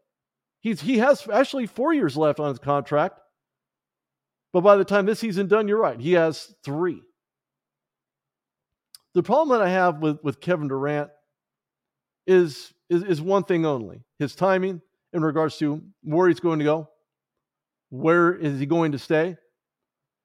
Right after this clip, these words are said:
I think more importantly, when, when you look at a path towards another ship outside of being with Brooklyn, I think it has a lot to do with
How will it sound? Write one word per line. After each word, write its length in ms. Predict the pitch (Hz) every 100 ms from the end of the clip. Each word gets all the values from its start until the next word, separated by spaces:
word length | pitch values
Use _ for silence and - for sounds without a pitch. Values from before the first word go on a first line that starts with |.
| _ _ _
I 120 | 180 202
think 200 | 208 160
more 200 | 196 202
importantly, 500 | 156 208 226 202 202
when, 240 | 165 185
when 120 | 165
you 180 | 165 160
look 260 | 185 226 180
at 240 | 190 190
a 80 | 156
path 400 | - 196 196 -
towards 540 | - 180 190 180 147 -
another 320 | 160 185 147
ship 440 | 120 - 240 170 - _ _ _ _
outside 640 | 175 202 156 - 208 214 202
of 260 | 175 165 139
being 320 | 180 170 143
with 180 | 151 113
Brooklyn, 580 | 190 - 135 101 123 - _ _ _ _ _ _ _
I 80 | 156
think 160 | 185 196
it 80 |
has 280 | 165 170 170
a 40 | 185
lot 380 | 147 147 185
to 80 | 180
do 280 | 147 180 180
with 340 | 160 160 156